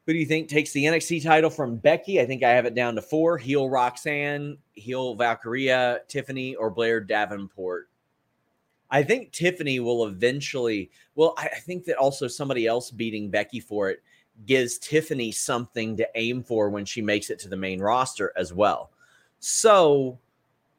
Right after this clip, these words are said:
as I look at that, I go, "Okay, well, that's a good story to, to tell on a grander stage." So I could see somebody like Blair Davenport or Roxanne doing it. That way,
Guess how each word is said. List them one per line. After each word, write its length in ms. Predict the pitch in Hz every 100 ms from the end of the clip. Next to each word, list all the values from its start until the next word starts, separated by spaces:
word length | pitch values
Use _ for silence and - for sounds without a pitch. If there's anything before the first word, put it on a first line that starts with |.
| _ _ _ _ _ _ _
as 280 | 156 147 139
I 180 | 127 120
look 380 | 131 196 220 190
at 120 | -
that, 200 | 135 127
I 140 | 120
go, 340 | 117 113 107 107
"Okay, 680 | 120 123 120 101 92 90 90
well, 240 | 120 120
that's 280 | 113 147 180
a 40 | 180
good 240 | 143 135
story 440 | - 143 123 120
to, 180 | - 120
to 160 | 98 123
tell 320 | 139 127 123
on 80 | 110
a 60 |
grander 580 | 90 110 117 117 113 107
stage." 640 | 104 - 92 71 - - - _ _ -
So 220 | - 160
I 180 | 123 139
could 440 | - 175 190 196 165
see 240 | - 165
somebody 340 | 147 151 143
like 240 | 135 127 110
Blair 220 | 127 120
Davenport 640 | 117 117 113 104 117 113
or 140 | 113 104
Roxanne 640 | 107 104 - 127 120 123
doing 280 | 104 98 92
it. 160 | 92 -
That 140 | 135
way, 300 | 147 123 110